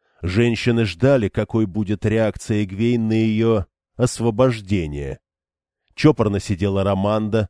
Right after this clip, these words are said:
нарядившаяся в желтое платье. Ее тронутые сединой волосы были стянуты в узел. Она источала удовлетворение,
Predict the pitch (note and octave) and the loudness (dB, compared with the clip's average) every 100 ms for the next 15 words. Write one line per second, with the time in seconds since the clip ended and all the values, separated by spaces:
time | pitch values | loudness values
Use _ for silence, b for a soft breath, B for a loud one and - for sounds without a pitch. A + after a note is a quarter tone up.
0 | _ G2+ G#2+ G#2+ G#2+ G#2+ - G#2 - G2 | _ -2 0 0 -2 -2 -2 -2 -2 -2
1 | G#2 G#2 G2 G#2 - A2 G#2+ - G2+ F#2+ | 0 0 0 -2 0 0 0 0 -2 -2
2 | _ _ _ _ - G2 B2 D3+ - C#3+ | _ _ _ _ -6 2 6 4 6 4
3 | C#3+ C#3 C#3+ C3 - A#2+ C3+ C3+ B2+ D3 | 6 4 2 0 0 0 2 2 2 0
4 | C#3 - B2+ C3 C3 - - C3 B2+ - | 0 -2 -2 0 -2 -2 0 2 2 -2
5 | C3+ B2 F#2+ E2+ D#2 C2+ _ _ _ _ | -4 -2 -2 -2 -6 -8 _ _ _ _
6 | _ _ _ E2+ F#2+ G2 F#2 G2+ - G#2 | _ _ _ -4 0 -2 0 -4 -2 -2
7 | F#2 F#2+ - G2+ F#2+ G2+ G2+ G2 A#2+ B2+ | -2 -4 -6 -8 -6 -4 -4 -2 0 2
8 | C#3 F#2 D#2 C#2 C2 | 0 0 -4 -8 -10